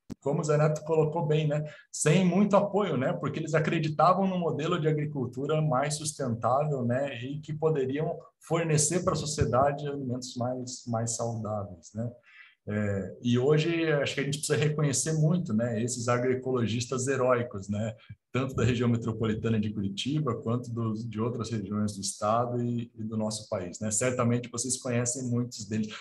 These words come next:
Não vou citar nenhum aqui pra não, é, não criar, é, <laughs> mas eu sei que vocês veio na cabeça de todo mundo aí da região metropolitana algum desses agroecologistas históricos, né, heróicos,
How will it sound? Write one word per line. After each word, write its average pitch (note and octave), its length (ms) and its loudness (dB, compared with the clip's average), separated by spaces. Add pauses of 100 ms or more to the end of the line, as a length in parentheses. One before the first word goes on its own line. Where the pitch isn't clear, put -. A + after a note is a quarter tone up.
Não C3+ 160 0
vou D3+ 120 4
citar E3+ 280 6
nenhum D3+ 380 4
aqui B2 260 -2
pra C#3+ 200 -4
não, C#3 340 -4 (340)
é, A2+ 200 0
não A2+ 280 2
criar, G#2+ 640 -2 (200)
é, - 520 -4 (140)
<laughs> - 160 -14
mas A2+ 160 4
eu C3+ 100 2
sei C#3+ 180 2
que C#3 60 0
vocês - 600 2
veio D3+ 380 4
na E3 100 2
cabeça D3+ 320 2
de - 140 -4
todo G#3+ 200 2
mundo F#3 220 0
aí E3 80 -2
da D3+ 80 2
região C#3+ 220 0
metropolitana D3 840 -2
algum D3 420 2
desses D3 300 -2
agroecologistas C3 1160 -4
históricos, G#2 840 -4
né, A2+ 320 -2
heróicos, A#2+ 840 0